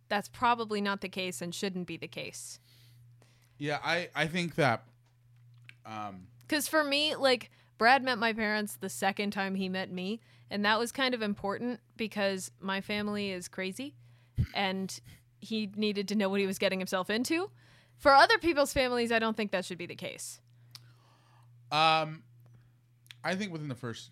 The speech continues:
Speaker 2: two months is, is a good time indicator. Um, 'cause within that two months, you, you should know whether or not it's gonna be a serious relationship or not.
Speaker 1: Yeah.
Speaker 2: Yeah. All right. Well, that's, that's all we got for you for this week's, uh, Overtime. I think it was about eight minutes.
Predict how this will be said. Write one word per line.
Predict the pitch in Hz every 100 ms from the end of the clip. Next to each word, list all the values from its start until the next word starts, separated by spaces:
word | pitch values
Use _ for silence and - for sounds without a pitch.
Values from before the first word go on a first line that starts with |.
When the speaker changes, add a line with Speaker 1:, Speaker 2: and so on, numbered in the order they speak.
| -
Speaker 2:
two | 113
months | 95 92 - 107
is, | 110
is | 95
a |
good | 98 -
time | 98 95 95 127 _ - -
indicator. | 107 101 98 92 90 _ - - -
Um, | 113 104 101 _
'cause | 139 139
within | 156
that | 180 139
two | 151
months, | 131 123
you, | 120
you | 131 110
should | 117
know | 107 98 101
whether | 101 98
or | 98
not | 101
it's | -
gonna | 107
be | 98
a |
serious | - 98 92
relationship | 92 87 90 90 -
or |
not. | 87 - - -
Speaker 1:
Yeah. | 180 170 - - - - -
Speaker 2:
Yeah. | - 87 - - - - -
All | 226
right. | 220 -
Well, | 196
that's, | 202 208 -
that's | - 170 202
all | 180
we | 165
got | 156
for | 151
you |
for | 143 143
this | 135
week's, | 139 123 -
uh, | 131 120
Overtime. | 120 120 123 113 117
I |
think | 104
it | 131
was |
about | 107 101 - -
eight | 98 -
minutes. | 90 95 -